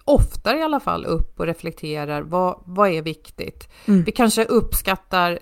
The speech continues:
Speaker 1: det lilla på ett annat sätt än innan vi
Speaker 2: Mm.
Speaker 1: hamnade i ett krisläge, men vi kan också, det kan bli lite tydligare vad, hur man faktiskt vill ha det resten av livet.
Speaker 2: Mm.
Speaker 1: Och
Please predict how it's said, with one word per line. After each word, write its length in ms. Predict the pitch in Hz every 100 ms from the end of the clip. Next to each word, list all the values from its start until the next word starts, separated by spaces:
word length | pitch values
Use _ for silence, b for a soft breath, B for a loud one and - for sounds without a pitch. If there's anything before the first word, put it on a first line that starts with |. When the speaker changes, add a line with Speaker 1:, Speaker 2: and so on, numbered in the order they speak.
| -
Speaker 1:
det 160 | 175
lilla 360 | 175 165 156 208
på 100 | -
ett 80 | -
annat 260 | 247 247
sätt 420 | - 240 - - -
än 160 | 208 202
innan 480 | 220 185 180 208
vi 80 | 214
Speaker 2:
Mm. 80 | 208
Speaker 1:
hamnade 320 | 208 185 196
i 40 | 202
ett 140 | -
krisläge, 840 | - 254 247 214 - 220 214 202 196
men 200 | 208 196
vi 80 | 185
kan 220 | - 180
också, 540 | 170 - - 165 160 b b b b
det 80 | 269
kan 120 | 440
bli 120 | 403
lite 200 | 339 311
tydligare 680 | 294 - 349 190 170 269 453
vad, 260 | 247 202 196
hur 80 | 233
man 120 | 285
faktiskt 340 | 180 - -
vill 80 | 226
ha 280 | 196 175 170
det 80 | 175
resten 540 | - 185 370 - 370
av 80 | 214
livet. 280 | 113 80 - - B B B B B B B B - - _
Speaker 2:
Mm. 140 | 220 214
Speaker 1:
Och 160 | 220